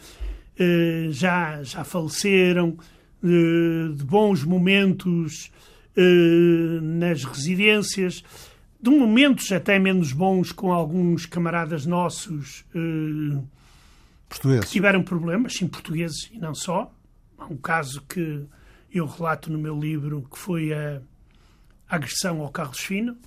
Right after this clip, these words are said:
Speaker 2: Isso foi em mil novecentos e oitenta e dois.
Speaker 1: Exatamente. Eu estive com ele, eh, na manhã seguinte ao espancamento, que foi uma coisa absolutamente brutal. Mas,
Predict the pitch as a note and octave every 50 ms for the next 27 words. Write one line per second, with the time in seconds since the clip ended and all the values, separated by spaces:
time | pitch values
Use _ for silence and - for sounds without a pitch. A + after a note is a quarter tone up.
0 | - - - - - A#2 A2 - - - - A2+ G#2 G#2 G#2+ A2+ A2 A2+ A2 -
1 | - B2 A2 - A2 G#2 G2+ G#2+ G2 A2+ G#2+ F#2 F#2 E2+ - - - - - G#3
2 | F#3 C#3 C#3+ D3+ C3 - - - - G3 G3 G#3+ - - _ _ _ _ - D#3+
3 | D3 D3 B2+ - - - D#3 C3 - F3+ E3+ D#3+ D#3+ D#3+ D#3 D3 C#3 C3+ D3 -
4 | _ _ _ - F3 - - - _ _ _ _ _ _ - F3 E3 D#3+ D#3+ D#3+
5 | E3+ F#3 F#3 - - - - D#3 E3 E3 D3+ C#3 - - - - _ _ _ _
6 | - E3+ E3 D3+ D3 C#3+ D#3 D#3+ C#3 - - - D#3+ C3 - F3 D3+ D3+ F3 A#3
7 | B3+ - - _ _ - - _ _ - - _ _ _ _ _ _ _ _ _
8 | _ _ _ _ _ _ _ _ - _ - - - G3 E3 D3 C#3 - - D3+
9 | B2+ D3+ - - - F#3+ C#3+ - - C#3+ C#3 C#3 B2+ B2 - - G3 G3 F#3+ G3
10 | A3 A3+ F3+ D3 D#3 D#3 D3 - E3+ E3+ A3 - D#4+ D4+ C#4+ C#4+ C#4+ D4 C#4+ C#4+
11 | - - - - -